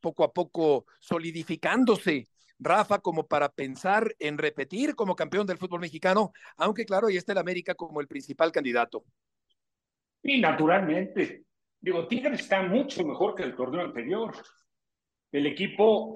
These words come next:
Speaker 2: está plenamente identificado, creo que les ha venido sacando, ha, ha venido potenciando jugadores, el caso de Lainez, el caso de Carioca, aunque cerró bien el torneo, pues digo, es un jugador que prácticamente estaba de salida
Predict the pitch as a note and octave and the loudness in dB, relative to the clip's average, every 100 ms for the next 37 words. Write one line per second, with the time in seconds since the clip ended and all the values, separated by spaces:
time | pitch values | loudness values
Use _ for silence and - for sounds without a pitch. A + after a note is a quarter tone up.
0 | - C#3+ - - - G#3 A3 G3+ F#3 - | -6 -4 0 2 4 4 6 4 2 0
1 | D#3 D3 C3 B2 A#2+ B2+ D3 F3 F#3 G#3 | -2 -2 -4 -6 -8 -4 0 2 0 -2
2 | - - _ _ E3 F#3 F3 E3+ D3 C#3+ | -6 -18 _ _ 0 2 2 -2 -2 0
3 | F#3 E3+ E3 F3 D#3+ - C#3 D#3 E3 C#3+ | 2 2 0 -4 -6 -6 -6 -4 -2 0
4 | D3+ C3+ - _ E3+ F#3+ A3 G#3+ A3+ A3+ | 0 -2 -4 _ 0 2 0 -2 -2 0
5 | A#3 C4+ F#3 F#3 E3 D3+ G3 G#3 A#3+ - | 0 -2 -2 -2 -2 -4 -4 -4 -4 -4
6 | F3 B2 D#3 A3 D#3+ D3+ F#3 F#3 A#3 C3+ | -2 -2 -4 -6 -8 -4 -4 0 -2 0
7 | D#3 D#3 D#3+ A#3 B3 _ _ _ _ - | -2 -2 -4 -8 -10 _ _ _ _ -6
8 | C#3+ G3+ G#3+ A#3 F3 - C#3+ C3+ E3 F#3+ | 0 2 2 2 2 2 4 4 2 2
9 | F3 - D3+ - D#3 C#3+ G#3 F3 F#3 G3+ | 2 2 0 2 0 4 2 2 -2 -4
10 | F3+ D3 B2+ B2 D#3 G3 A3 C3 - D3+ | -6 -4 -2 -2 -2 -4 -4 -6 -2 0
11 | E3+ F#3+ G3+ - F3+ D3+ E3+ E3+ B2 F3 | 0 -2 -6 -4 -4 -2 -2 -4 -4 -4
12 | G3 - - D3 E3+ - F#3 F#3+ D3 A#2+ | -6 -10 -6 -4 -4 -2 4 4 4 0
13 | C3+ B2+ F3 | -4 -4 -4